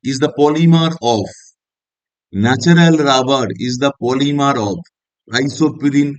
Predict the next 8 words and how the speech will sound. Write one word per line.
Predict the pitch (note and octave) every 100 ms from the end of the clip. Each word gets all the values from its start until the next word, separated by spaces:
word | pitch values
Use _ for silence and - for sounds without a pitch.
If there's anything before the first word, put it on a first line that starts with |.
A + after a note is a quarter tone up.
| -
styrene, | - - D#3 D3 C#3+ C#3+ D#3 _ _ _ _ F2+
vinyl | A#2+ D3+ D3+ D3+ D3
acetate, | C#3+ D#3 E3 D3 C#3+ _ A2
butane। | C3+ B2+ - G#2 F#2 _ -
ন্যাচারাল | A#2 B2+ E3+ E3 D3+ D3+ B2+
রাবার, | B2+ A#2 G#2+ F2 - F#2+
ন্যাচারাল | G#2+ B2 E3+ D#3 C#3+ D3 C#3
রাবার | B2+ A#2+ A2+